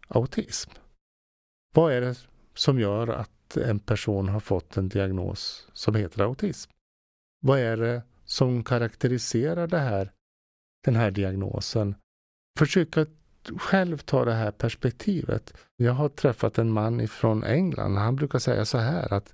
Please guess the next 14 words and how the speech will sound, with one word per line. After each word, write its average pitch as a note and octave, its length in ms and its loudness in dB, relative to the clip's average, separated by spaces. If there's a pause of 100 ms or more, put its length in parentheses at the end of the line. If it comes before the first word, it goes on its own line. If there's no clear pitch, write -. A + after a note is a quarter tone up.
(160)
som A2+ 200 2
har G#2+ 220 0
autism, - 380 -2
ska G2+ 100 -2
jag A2+ 180 -2 (100)
tillägga A2 360 0
då. G2 80 -4 (580)
Han B2+ 100 2
brukar D3+ 260 0
säga G#2 340 0
så - 120 -2
här: A2+ 260 0
"Ni D3+ 340 2
säger F#2+ 600 0